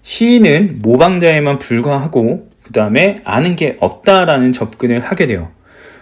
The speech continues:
그래서 결론적으로 봤을 때는 만약에 비극 시인들이 뛰어난 기술자라면은, 네, 모방을 할 이유가 없는데 뛰어난 기술을 지니지 못했기 때문에 모방을 하고 있는 것이 아니냐.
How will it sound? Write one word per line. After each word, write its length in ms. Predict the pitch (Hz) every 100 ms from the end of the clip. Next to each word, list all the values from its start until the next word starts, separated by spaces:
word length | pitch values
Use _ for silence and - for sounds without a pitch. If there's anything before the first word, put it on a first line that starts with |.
| -
그래서 400 | 175 185 175 - -
결론적으로 480 | 170 220 220 196 170
봤을 300 | 113 127 123
때는 360 | 123 147 110
만약에 500 | 117 165 220 202 190
비극 280 | - 131 156
시인들이 600 | - 151 147 131 131 127
뛰어난 420 | 190 185 170 160
기술자라면은, 1000 | 147 - 135 135 131 107 98 143 117 85 -
네, 120 | 104
모방을 640 | 90 104 139 202 202 190 165
할 220 | 185 135
이유가 320 | 117 160 165
없는데 720 | 104 101 98 92 95 110 92 - _ - - -
뛰어난 400 | - 233 240 233
기술을 460 | 220 139 170 160 160
지니지 320 | - 151 147
못했기 500 | 113 190 220 220 -
때문에 320 | 135 123 131
모방을 540 | 101 113 135 202 190 165
하고 200 | 175 156
있는 200 | 123 135
것이 200 | 135 -
아니냐. 680 | 101 143 104 110 113 101